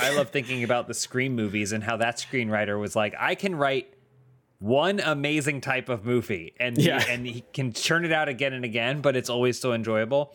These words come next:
Speaker 3: Mm-hmm.
Speaker 1: Nothing, absolutely nothing wrong with knowing your strengths.
Speaker 2: Kevin
Speaker 3: Yeah.
Speaker 2: Williamson?
Speaker 1: In this case.
Speaker 2: Well, didn't he
Speaker 1: Yeah.
Speaker 2: also write Dawson's Creek?
Speaker 1: Yeah, I mean, but even that's, like,
Speaker 2: He,
Speaker 1: teens, like,
Speaker 2: he had
Speaker 1: he's like,
Speaker 2: the,
Speaker 1: ha-,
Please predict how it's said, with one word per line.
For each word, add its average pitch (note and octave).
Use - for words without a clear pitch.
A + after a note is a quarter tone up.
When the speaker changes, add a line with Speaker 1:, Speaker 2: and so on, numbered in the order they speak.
Speaker 3:
Mm-hmm. -
Speaker 1:
Nothing, D3+
absolutely B2+
nothing A#2+
wrong A2
with G2+
knowing A2
your G2+
strengths. G2+
Speaker 2:
Kevin C4+
Speaker 3:
Yeah. A#3
Speaker 2:
Williamson? D#4
Speaker 1:
In D#4+
this A#3+
case. -
Speaker 2:
Well, A#3+
didn't C#4+
he C4
Speaker 1:
Yeah. A3+
Speaker 2:
also G#3+
write F#3+
Dawson's F#3
Creek? F3
Speaker 1:
Yeah, F#3
I E3+
mean, E3+
but E3+
even E3+
that's, C3
like, A#2
Speaker 2:
He, G#3+
Speaker 1:
teens, A#2
like, C3
Speaker 2:
he A#3+
had -
Speaker 1:
he's D3
like, F#3+
Speaker 2:
the, F3+
Speaker 1:
ha-, F3